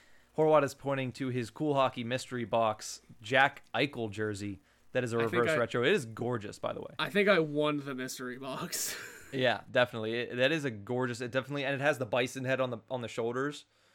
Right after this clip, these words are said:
Speaker 1: So I, I'm a very big fan of their reverse retros.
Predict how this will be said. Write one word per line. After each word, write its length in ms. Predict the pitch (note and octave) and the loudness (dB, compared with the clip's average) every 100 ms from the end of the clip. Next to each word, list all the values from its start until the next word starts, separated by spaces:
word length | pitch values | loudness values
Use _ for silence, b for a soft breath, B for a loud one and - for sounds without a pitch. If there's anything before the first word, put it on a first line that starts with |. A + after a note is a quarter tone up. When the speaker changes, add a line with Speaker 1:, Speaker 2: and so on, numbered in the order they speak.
| b | b
Speaker 1:
So 420 | - A#2+ A2 G#2+ - | -4 -2 -2 -4 -8
I, 300 | A2+ G#2+ A#2+ | -4 2 4
I'm 160 | B2 A2 | 2 -2
a 20 | |
very 320 | G#2+ A#2+ A2+ | 2 2 2
big 160 | A2+ G#2 | 0 -2
fan 220 | A2+ G#2+ | -4 -2
of 40 | |
their 140 | G#2+ G2+ | -4 -4
reverse 320 | G2+ G2 F#2+ | -6 -8 -8
retros. 480 | G#2+ G2+ G#2 G#2 | -10 -8 -10 -10